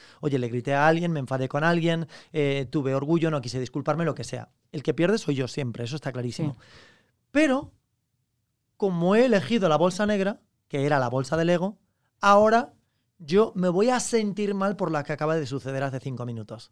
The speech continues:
Speaker 2: Ujú.
Speaker 1: La batalla fu-, la batalla uno fue la de hace cinco minutos, pero ahora tengo la oportunidad de no perder la segunda batalla. ¿Cuál es la segunda batalla? La segunda batalla es la del abatimiento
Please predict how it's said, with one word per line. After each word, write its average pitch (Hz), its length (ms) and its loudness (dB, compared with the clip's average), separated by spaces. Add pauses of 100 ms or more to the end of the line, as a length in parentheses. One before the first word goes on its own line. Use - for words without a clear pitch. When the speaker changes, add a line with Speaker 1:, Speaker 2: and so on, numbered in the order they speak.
Speaker 2:
Ujú. 175 260 -6
Speaker 1:
La 170 100 2
batalla 185 380 2
fu-, - 180 -18
la 160 160 -2
batalla 190 300 4
uno 233 220 2
fue 175 160 2
la 151 120 4
de 147 60 4
hace 143 160 -2
cinco 131 200 -6
minutos, 160 420 -4 (340)
pero 180 220 2
ahora 208 260 0
tengo 196 300 -2
la 170 100 4
oportunidad 147 480 -2
de 160 140 -2
no 160 340 -2
perder 139 400 -6
la 127 120 -4
segunda 117 360 -8
batalla. 113 400 -8
¿Cuál 196 180 0
es 226 120 -2
la - 80 0
segunda 147 360 -4
batalla? 127 420 -4 (260)
La 156 120 -4
segunda 226 440 0
batalla 214 340 0
es 180 80 -2
la 180 140 2
del 170 140 2
abatimiento 180 880 0